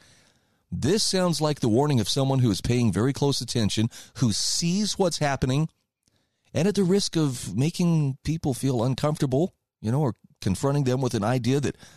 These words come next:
many are really not ready to, to face, is gonna sound that warning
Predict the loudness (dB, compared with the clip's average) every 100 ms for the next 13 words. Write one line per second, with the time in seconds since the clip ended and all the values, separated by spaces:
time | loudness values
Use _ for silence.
0 | _ 0 2 2 2 0 0 2 2 0
1 | -2 -2 -2 -4 -8 -6 -4 -2 -2 -2
2 | -2 -2 -4 -8 -14 _ _ _ _ _
3 | _ _ _ _ _ _ -4 0 0 0
4 | 0 0 0 0 0 2 2 2